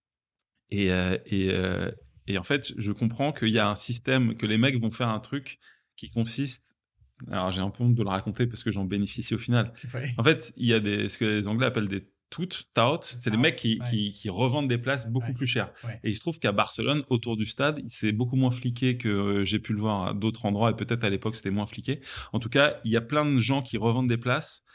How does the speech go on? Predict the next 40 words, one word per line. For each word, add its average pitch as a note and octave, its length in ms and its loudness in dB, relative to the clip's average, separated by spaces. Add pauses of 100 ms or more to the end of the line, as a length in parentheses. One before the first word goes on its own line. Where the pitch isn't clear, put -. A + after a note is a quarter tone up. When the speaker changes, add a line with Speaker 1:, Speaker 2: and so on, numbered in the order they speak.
(420)
Speaker 1:
et - 80 -2
on G#2 80 0
peut B2 120 4
accéder B2 280 4
assez B2 220 4
près C3 180 0
du B2 120 0
stade, C#3 440 2
et A2 220 4
il A2 80 2
y G#2+ 80 4
a G#2+ 40 4
notamment A#2+ 360 4
des A2 80 4
mecs A#2 240 4
locaux A#2 380 2
qui D#3+ 160 -4
ont A2 60 6
beaucoup A#2+ 280 4
de B2 40 -2
place, - 400 -4 (1400)
mais A#2+ 140 4
qui C3 80 0
sont C3 140 2
tout C3 100 -2
seuls. A2 300 2 (1000)
Qui G#2+ 300 -6
se, A#2 200 -6
se A2+ 80 -6
retrouvant A#2+ 520 2
donc D3 220 2
en A#2+ 80 4
position A#2+ 340 4
de A2+ 60 -2
faiblesse A#2+ 480 0
face B2+ 320 -2
à G#2 60 -2
des A2 220 -2
hordes B2 400 0
avinées B2 720 2